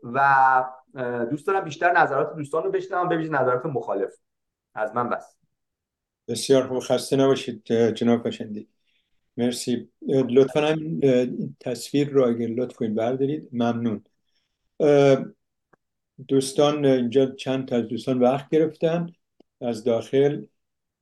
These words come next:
Speaker 2: اه، شروع می‌کنیم با آقای عباسپور، شهرام عباسپور، بفرمایید.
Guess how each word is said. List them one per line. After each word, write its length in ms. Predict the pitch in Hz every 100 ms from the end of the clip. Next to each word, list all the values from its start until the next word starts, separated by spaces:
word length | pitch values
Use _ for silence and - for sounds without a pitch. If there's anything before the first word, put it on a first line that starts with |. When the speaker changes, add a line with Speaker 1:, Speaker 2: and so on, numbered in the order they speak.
| _
Speaker 2:
اه، 380 | 139 120 117 113
شروع 320 | 110 - 131
می‌کنیم 320 | 147 143 143 143
با 80 | 131
آقای 280 | 120 135
عباسپور، 880 | 147 127 135 131 120 - - 147 127 - _ _
شهرام 440 | - 123 117 131 135
عباسپور، 480 | 127 110 104 -
بفرمایید. 480 | 120 131 123 101 107